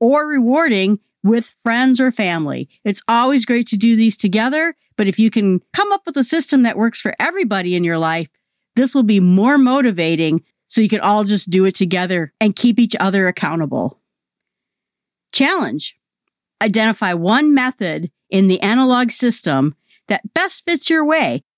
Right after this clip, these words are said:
and give it a shot for a couple of weeks. See if you can fill it out,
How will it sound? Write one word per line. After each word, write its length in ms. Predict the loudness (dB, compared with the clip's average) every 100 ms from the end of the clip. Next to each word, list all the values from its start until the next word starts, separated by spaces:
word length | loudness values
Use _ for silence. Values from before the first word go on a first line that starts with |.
| _ _
and 140 | -2 0
give 160 | 0
it 100 | 0
a 40 | 0
shot 280 | 0 -4 -4
for 120 | -4
a 60 |
couple 300 | -2 -4 -2
of 100 | -2
weeks. 240 | -2 -2 -2
See 180 | 0 0
if 120 | 2
you 120 | 0
can 300 | 2 0 0 _ _ -4
fill 220 | 0 2
it 80 | 0
out, 520 | 0 0 0 0 -4